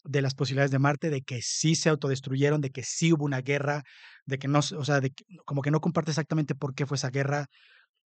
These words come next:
eh, de, de la tecnología tan avanzada que tenían, hablan de cosas de la, de los espíritus, de, de, de cómo ya había cierta forma de manipular a las almas para poder reencarnar en ciertos lugares. Y bueno, hablando del tema de reencarnación,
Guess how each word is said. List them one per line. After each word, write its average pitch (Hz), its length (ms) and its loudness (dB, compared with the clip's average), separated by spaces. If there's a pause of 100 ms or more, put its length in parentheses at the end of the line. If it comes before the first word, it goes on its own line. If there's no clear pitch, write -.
eh, 131 460 0 (840)
de, 135 340 0
de 135 180 0
la 127 160 -2
tecnología 135 640 0
tan 160 160 2
avanzada 147 340 0
que 151 100 -2
tenían, 143 380 -2
hablan 151 300 2
de 139 100 -2
cosas 143 260 -6
de 135 100 -2
la, 131 120 -6
de 135 120 -4
los 123 140 -4
espíritus, 147 640 -2
de, 135 140 -4
de, 135 180 -6
de 131 140 -8
cómo 147 200 -2
ya 147 100 0
había 147 360 2 (280)
cierta 139 320 -2
forma 151 200 2
de 147 60 2
manipular 135 380 0
a 143 60 0
las 135 200 -4
almas 143 360 2
para 131 220 -4
poder 135 440 -4
reencarnar 135 680 -2
en 139 80 0
ciertos 135 320 -2
lugares. 143 440 -2 (720)
Y 160 80 -2
bueno, 185 240 2 (360)
hablando 147 360 2
del 165 140 2
tema 170 180 2
de 165 520 4
reencarnación, 151 840 0